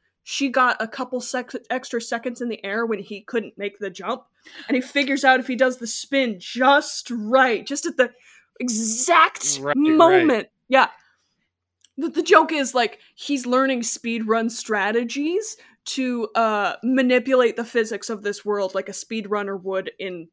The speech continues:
Speaker 1: the game's I R L.
Speaker 2: Do you know how many people would love that? I mean, that's clever because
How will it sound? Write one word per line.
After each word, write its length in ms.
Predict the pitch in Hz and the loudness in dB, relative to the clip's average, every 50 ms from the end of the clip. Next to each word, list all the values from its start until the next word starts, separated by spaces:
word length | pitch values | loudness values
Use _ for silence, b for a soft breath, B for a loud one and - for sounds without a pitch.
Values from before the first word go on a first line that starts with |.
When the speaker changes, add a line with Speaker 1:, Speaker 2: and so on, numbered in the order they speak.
| _ _ | _ _
Speaker 1:
the 60 | - | -18
game's 520 | 185 185 202 202 185 190 170 175 - - - _ _ _ _ - | -12 -8 -6 -6 -6 -6 -10 -14 -16 -20 -20 _ _ _ _ -6
I 140 | 185 196 180 | -4 -4 -4
R 180 | 165 156 151 156 | -4 -6 -8 -8
L. 80 | - - - - - - - - - _ - | -10 -10 -12 -18 -20 -20 -20 -20 -20 _ -16
Speaker 2:
Do 100 | 139 131 | -14 -10
you 80 | 180 208 | -6 -6
know 60 | 233 | -4
how 100 | 220 220 | -4 -2
many 160 | 214 202 202 | -2 -2 -2
people 240 | 196 196 202 180 175 180 | -2 -2 -6 -6 -6 -6
would 140 | 180 147 | -8 -6
love 640 | 117 113 110 110 113 123 151 175 185 185 180 175 175 | -8 -10 -10 -6 -6 -4 -2 -2 -4 -4 -6 -10 -10
that? 280 | 185 185 196 202 190 | -8 -6 -6 -6 -4
I 100 | - 156 | -2 -2
mean, 100 | 156 160 | -2 -2
that's 240 | 165 175 175 - - | -2 -2 -4 -4 -6
clever 560 | - - - - 170 170 175 170 175 175 175 | -14 -14 -10 -8 -6 -6 -6 -4 -6 -6 -6
because 500 | 151 135 147 139 - 156 147 139 131 - | -6 -8 -10 -6 -2 -2 -2 -2 -2 -6